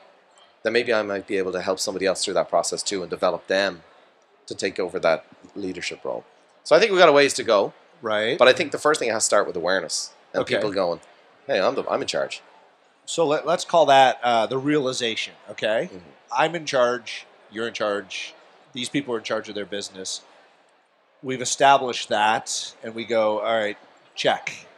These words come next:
Speaker 1: Mm-hmm.
Speaker 2: I've got it in my head." In, in other words, no one's coming to help you. You gotta make some decisions here, right? What's the next thing? What do I need to do to put my next foot forward and take that step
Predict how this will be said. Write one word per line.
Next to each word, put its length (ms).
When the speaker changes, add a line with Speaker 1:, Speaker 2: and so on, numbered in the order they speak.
Speaker 1:
Mm-hmm. 320
Speaker 2:
I've 120
got 200
it 60
in 60
my 160
head." 400
In, 80
in 120
other 180
words, 340
no 120
one's 260
coming 420
to 140
help 320
you. 140
You 100
gotta 200
make 180
some 120
decisions 520
here, 140
right? 360
What's 260
the 120
next 300
thing? 220
What 80
do 160
I 120
need 200
to 60
do 480
to 80
put 260
my 140
next 320
foot 280
forward 760
and 180
take 240
that 220
step 540